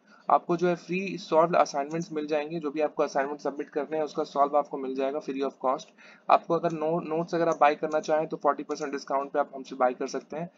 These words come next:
साथ ही साथ WhatsApp support तो कॉमन है, WhatsApp support आपको मिलेगा जब तक कि आपका course complete नहीं हो जाता। आपको ज्वाइन करने के बाद यहाँ पे more about perks में जाकर के यहाँ पे एक WhatsApp chat का लिंक आपको दिखेगा, जिसको click करना है, जो कि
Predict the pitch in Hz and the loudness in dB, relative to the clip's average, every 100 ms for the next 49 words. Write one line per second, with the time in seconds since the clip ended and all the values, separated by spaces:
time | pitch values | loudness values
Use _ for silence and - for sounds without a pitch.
0 | _ _ - 160 165 185 160 160 185 180 | _ _ 2 4 4 2 4 2 0 -4
1 | 170 - 165 - 160 143 147 151 156 143 | -4 -4 -2 -2 0 0 0 0 2 2
2 | 139 151 - - 147 135 - 143 131 143 | 2 -2 -6 -6 0 0 -2 -6 -4 -2
3 | 147 139 - 139 135 123 139 - 139 - | -2 -4 -6 -4 -2 -2 -4 -2 -4 -2
4 | 131 120 147 135 127 131 127 113 117 - | -6 -6 -10 -8 -8 -6 -6 -2 -4 -2
5 | 110 - _ - - - 156 185 170 170 | -6 -6 _ -20 0 4 4 4 4 2
6 | 190 185 180 185 175 151 156 151 156 170 | 2 0 0 -2 6 8 8 6 -4 -2
7 | 180 170 156 160 156 156 - 143 139 160 | -2 0 0 2 4 2 2 0 0 -4
8 | 147 139 143 147 147 143 147 139 135 131 | 0 0 0 -6 -4 -2 -2 -2 -2 -2
9 | 143 - 139 - 143 131 135 135 - 131 | -8 -2 -2 -2 -6 -4 -4 -4 -4 -6
10 | 127 139 139 127 160 - 160 156 147 143 | -4 -6 -6 -6 -8 -6 -6 -4 -4 -4
11 | 147 139 147 | -6 -6 -10